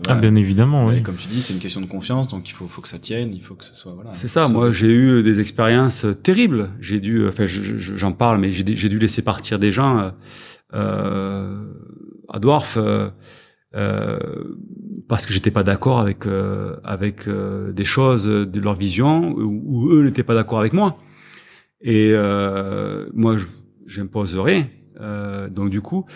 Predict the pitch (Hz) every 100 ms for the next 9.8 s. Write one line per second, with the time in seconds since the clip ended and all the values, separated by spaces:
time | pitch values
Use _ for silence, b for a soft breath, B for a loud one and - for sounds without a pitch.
0 | B B - 104 110 104 143 123 110 117
1 | 110 117 127 113 101 101 117 120 117 113
2 | 131 127 95 87 - 101 - 110 117 123
3 | 107 101 95 87 110 117 107 90 120 120
4 | 127 120 117 123 - - - - 131 120
5 | 98 110 113 101 98 104 90 B B B
6 | _ - 104 98 101 95 - 101 101 -
7 | 98 98 107 113 110 98 101 120 - 135
8 | 127 104 101 - 120 - 131 123 104 92
9 | 117 104 95 98 101 120 110 98